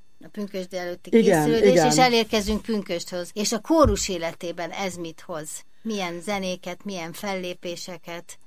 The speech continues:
Speaker 2: A kórus életében nagyon fontos, hogy pünköstkor együtt legyünk, és annak ellenére, hogy a háromnapos szünet, ugye megint szombat, vasárnap, hétfő, az, ö, belelép ebbe a ünneplési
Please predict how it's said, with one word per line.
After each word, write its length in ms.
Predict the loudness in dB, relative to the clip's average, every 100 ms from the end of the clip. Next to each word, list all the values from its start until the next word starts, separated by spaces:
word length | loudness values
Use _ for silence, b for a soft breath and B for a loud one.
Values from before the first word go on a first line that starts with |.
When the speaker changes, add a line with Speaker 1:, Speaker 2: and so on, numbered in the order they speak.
| -20 -20 -20 2
Speaker 2:
A 300 | 2 2 2
kórus 380 | 4 6 4
életében 760 | 6 6 6 6 6 8 4 2 b b
nagyon 380 | 4 6 6 4
fontos, 460 | 6 4 6 2 2
hogy 120 | 0
pünköstkor 560 | 0 -2 0 -2 2
együtt 320 | 2 4 2 4
legyünk, 400 | 4 6 6 4 B B
és 140 | -4
annak 340 | 4 6 6 6
ellenére, 420 | 6 8 8 8
hogy 140 | 8 8
a 80 |
háromnapos 840 | 8 8 8 6 4 2 -2 -2 -8
szünet, 540 | -10 -4 2 6 6 6
ugye 180 | 4
megint 340 | 6 6 4 4
szombat, 300 | 4 2 2
vasárnap, 400 | 2 4 4 4
hétfő, 480 | 4 2 6 6 6
az, 220 | 6 4
ö, 360 | 4 4 4 2 2
belelép 840 | 4 6 6 4 4 6 8 6 6
ebbe 340 | 4 6 8
a 140 | 8 4 B B
ünneplési 840 | 4 6 6 6 4 6 6 6